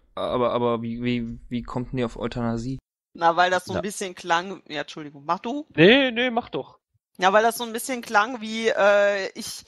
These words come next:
Speaker 2: geb der armen, leidenden, notleidenden Oma jetzt die letzte Morphiumspritze ihres Lebens, damit sie irgendwie friedlich einschlafen.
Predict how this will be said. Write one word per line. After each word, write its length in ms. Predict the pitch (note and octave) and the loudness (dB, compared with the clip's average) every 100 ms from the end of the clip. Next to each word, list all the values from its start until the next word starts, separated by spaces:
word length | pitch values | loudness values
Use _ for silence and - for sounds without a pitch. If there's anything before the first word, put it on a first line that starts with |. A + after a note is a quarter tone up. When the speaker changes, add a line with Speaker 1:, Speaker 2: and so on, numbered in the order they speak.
| _ _ _ | _ _ _
Speaker 2:
geb 360 | - G3 D#4 - | -12 -8 -8 -4
der 200 | C#4 - | -2 0
armen, 380 | G#3 A#3+ C#4 C4 | 2 0 0 -6
leidenden, 680 | G#3 G#3 A#3 C#4+ A3+ A3 A#3 | -2 0 0 -2 -8 -8 -4
notleidenden 800 | C4+ D4+ G#3+ G3 G3 B3 A#3+ A3+ | -2 -2 2 2 2 -2 -6 -8
Oma 460 | - F#3+ C#4+ G#3 G3+ | -8 -6 -4 0 0
jetzt 400 | G3+ G#3+ G#3+ - | 0 -4 -6 -14
die 100 | G3+ | -2
letzte 460 | G3 F#3+ - - G3 | 0 0 -4 -8 -6
Morphiumspritze 1300 | F3 G#3+ - G3+ G#3+ G#3 - - A3 D4 - A3 | 0 0 0 -6 -6 -6 -12 -10 -6 -6 -6 -6
ihres 380 | F#3+ G3+ G#3+ - | -4 -4 -8 -10
Lebens, 540 | E3 F#3+ B3+ G#3 G3 - | -2 0 0 -4 -10 -4
damit 340 | F#3 F#3 - | -4 -4 -10
sie 180 | - G3 | -12 -8
irgendwie 440 | - A#3+ B3+ A#3 | -2 -2 0 -6
friedlich 680 | G3+ - B3+ E4 C#4+ C#4 - | -8 -4 0 0 -2 -6 2
einschlafen. 1000 | G3 B3+ D#4 - G#3 A#3+ C4 - B3 | 2 2 0 -8 0 2 2 -2 -16